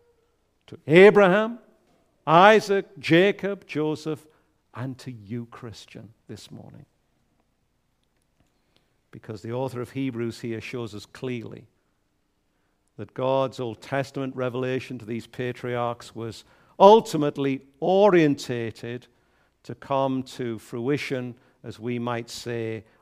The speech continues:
on the stage of worldwide fulfillment in the coming of Jesus Christ and his great salvation for Jew and Gentile.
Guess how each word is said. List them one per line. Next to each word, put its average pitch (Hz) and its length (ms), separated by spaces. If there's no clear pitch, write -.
on 107 200
the 107 60
stage 127 680
of 101 160
worldwide 117 1120
fulfillment 104 960
in 107 60
the 104 80
coming 113 340
of 95 140
Jesus 107 400
Christ - 640
and 107 140
his 107 160
great 110 280
salvation 104 640
for 104 100
Jew 95 300
and 92 160
Gentile. 92 680